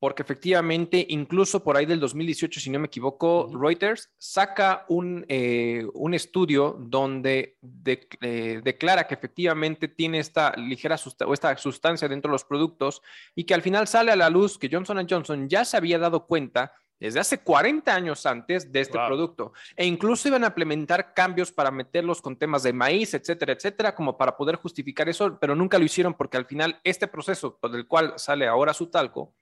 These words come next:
Speaker 1: era mucho más económico y al final prefirieron darle bolsillo a sus accionistas que cuidar la salud de todos ustedes.
Speaker 2: Claro.
Speaker 1: ¿No? Entonces, esto, esto provoca que al final estos, eh,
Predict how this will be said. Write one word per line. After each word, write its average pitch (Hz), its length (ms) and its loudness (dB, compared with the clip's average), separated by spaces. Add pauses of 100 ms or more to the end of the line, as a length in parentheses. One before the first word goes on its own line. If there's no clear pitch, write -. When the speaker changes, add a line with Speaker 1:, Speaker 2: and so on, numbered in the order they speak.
(720)
Speaker 1:
era 185 220 6
mucho 151 260 -2
más 156 200 0
económico 139 520 -2
y 127 60 0
al 123 80 0
final 170 300 -2
prefirieron 156 500 0
darle 151 420 2 (300)
bolsillo 165 520 2
a - 40 2
sus - 180 -12
accionistas 220 680 -6
que - 180 -2
cuidar 151 260 0
la 135 120 0
salud 123 220 -2
de 110 100 0
todos 110 180 -8
ustedes. - 260 -14
Speaker 2:
Claro. 104 360 -4
Speaker 1:
¿No? 156 180 2
Entonces, 165 640 0 (840)
esto, 208 340 2
esto 190 240 0
provoca 180 480 2
que - 80 -2
al 127 60 -2
final 151 380 -4
estos, 151 420 -4
eh, 117 480 -2